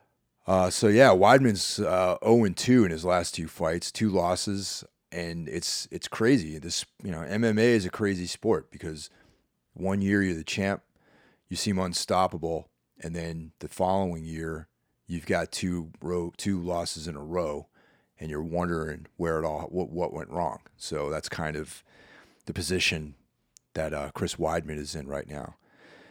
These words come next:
And, uh, Mousasi is on, uh, a tear right now. I mean, he's got, you know, several, a string of, a nice string of victories, you know, over Uriah Hall,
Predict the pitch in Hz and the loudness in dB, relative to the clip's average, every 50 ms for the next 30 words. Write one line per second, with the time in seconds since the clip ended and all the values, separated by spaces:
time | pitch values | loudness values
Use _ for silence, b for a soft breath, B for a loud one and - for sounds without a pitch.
0 | b b b b b _ _ _ _ - _ - 120 123 120 117 117 123 117 - | b b b b b _ _ _ _ -18 _ 2 4 6 8 8 8 6 4 8
1 | - 165 - - - - - 131 117 107 98 87 - 113 98 95 98 95 92 90 | 8 8 8 8 4 4 4 4 6 6 4 4 4 4 4 6 4 4 4 2
2 | 87 85 85 82 82 78 76 - _ - - 71 - - - - 135 139 135 92 | 2 2 2 0 -2 -4 -6 -14 _ -10 -10 -8 -6 -6 -4 -2 0 2 2 2
3 | 78 73 71 - - - - 62 64 62 65 71 76 78 85 80 - - 95 85 | 2 0 -4 -8 -12 -14 -16 -16 -18 -18 -16 -16 -14 -14 -12 -12 -8 -6 -4 -4
4 | 73 73 69 - _ _ _ _ _ _ _ _ _ _ - - - - - - | -4 -4 -8 -12 _ _ _ _ _ _ _ _ _ _ -20 -20 -20 -12 -8 -6
5 | - - 110 92 92 76 85 78 71 71 71 - _ _ _ _ _ _ _ _ | -4 -2 -2 -2 -2 -2 -4 -4 -4 -6 -8 -12 _ _ _ _ _ _ _ _
6 | _ _ _ - 95 - - - - - 95 95 92 90 82 73 73 85 - - | _ _ _ -10 -8 -8 -8 -6 -4 -2 0 0 0 0 -2 -4 -6 -10 -10 -6
7 | 87 101 107 98 - - - - 104 98 95 92 85 80 76 - 85 - - - | -2 0 0 0 0 -2 -2 -2 -2 0 0 0 -2 -4 -6 -8 -14 -16 -8 -4
8 | 101 95 - - 80 71 71 69 69 76 - - - b b b b b b b | -4 -4 -4 -4 -10 -10 -10 -10 -12 -10 -12 -12 -14 b b b b b b b
9 | b b b b b _ - 52 76 76 73 71 73 76 78 78 82 85 85 85 | b b b b b _ -12 -10 -8 -6 -8 -6 -6 -6 -6 -4 -4 -2 0 2
10 | 80 71 73 - - 90 87 85 85 82 82 78 78 | 0 0 -2 -2 0 2 4 4 4 4 2 0 -4